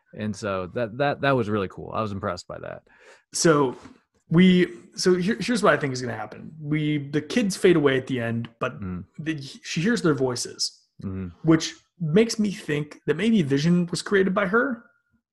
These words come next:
Speaker 2: but the kids were part of something else. Might still tie into the Mephisto thing.
Speaker 1: Mm.
Speaker 2: That the kids actually had some level of actual being that made them exist,
Speaker 1: Interesting.
Speaker 2: rather than Wanda just willing Vision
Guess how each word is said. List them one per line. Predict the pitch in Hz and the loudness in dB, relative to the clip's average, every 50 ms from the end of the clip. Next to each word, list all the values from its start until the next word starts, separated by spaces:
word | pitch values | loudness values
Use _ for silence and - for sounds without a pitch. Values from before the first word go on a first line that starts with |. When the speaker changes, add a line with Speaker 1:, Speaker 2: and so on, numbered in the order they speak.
| _ - | _ 0
Speaker 2:
but | - 160 156 - | 0 0 0 2
the | - | -2
kids | - - - - 202 202 196 170 151 | -4 -4 -2 4 4 4 6 4 0
were | 143 156 151 143 143 135 - - - | 2 2 4 4 4 2 0 -6 -14
part | - - 160 143 139 139 | -4 0 2 2 2 2
of | 127 - | 0 -2
something | - - 135 123 120 - 123 113 | -2 -2 -2 -4 -6 -10 -12 -14
else. | 117 123 107 - - - - - - - _ _ _ _ _ _ _ _ _ _ _ _ - | -12 -12 -12 -10 -8 -8 -8 -8 -10 -12 _ _ _ _ _ _ _ _ _ _ _ _ -6
Might | 143 165 175 196 190 190 | 0 4 4 4 4 2
still | - - - 196 185 170 | -2 0 6 6 6 6
tie | 170 - 165 151 151 | 4 2 -2 0 0
into | 156 151 151 - | 0 0 -2 -2
the | - 143 | -4 -4
Mephisto | 135 123 - 147 127 - - 127 113 - | -2 -2 -2 -4 -4 -2 -4 -4 -6 -6
thing. | - - - - - - _ _ _ _ _ _ _ _ _ _ _ - | -8 -14 -16 -16 -18 -20 _ _ _ _ _ _ _ _ _ _ _ -14
Speaker 1:
Mm. | 107 104 101 92 87 87 - - | -12 -10 -10 -10 -12 -14 -12 -2
Speaker 2:
That | 139 151 139 - 143 | 0 0 0 0 -2
the | 143 | -4
kids | - - - 185 180 170 147 - - | -4 2 6 6 6 6 4 -2 -2
actually | 151 143 147 - - - 151 135 | -2 -2 -2 -4 -4 -4 -2 -2
had | 120 113 131 131 127 123 120 120 | -2 0 0 0 0 0 -2 -4
some | - - 147 131 131 131 127 | -4 -2 -2 -2 -2 -2 -2
level | 127 127 127 123 131 123 120 113 | 0 0 0 0 0 -2 -2 -4
of | 113 113 - - | -6 -8 -6 -2
actual | 143 135 131 123 - - - 139 131 117 | -2 -2 -2 -2 -4 -2 0 0 0 0
being | 117 117 117 123 131 123 123 120 113 110 107 - - - _ - | -2 -6 -6 -6 -4 -4 -4 -4 -4 -6 -10 -14 -18 -20 _ -8
that | - 131 131 139 | -6 -6 -6 -4
made | 135 127 131 131 127 | -2 0 0 0 -2
them | 127 120 120 | -4 -8 -8
exist, | 120 120 120 120 120 117 113 - - - - - - - _ _ _ _ _ _ - _ _ - | -10 -8 -8 -8 -8 -8 -8 -6 -6 -6 -6 -6 -10 -18 _ _ _ _ _ _ -20 _ _ -16
Speaker 1:
Interesting. | 101 95 - - | -14 -12 -2 2
Speaker 2:
rather | 143 135 139 139 143 139 | 4 4 6 6 4 4
than | 139 139 135 131 131 131 | 4 2 0 0 0 0
Wanda | 131 131 135 135 135 131 127 123 | 0 2 2 2 2 2 -2 -2
just | 127 123 123 147 123 - - - | -2 -2 0 0 0 0 -2 -6
willing | 131 127 135 139 139 135 131 127 127 120 | -4 2 4 4 4 4 0 -2 -4 -4
Vision | 127 127 127 123 120 110 - - | -4 -4 -4 -4 -8 -12 -14 -18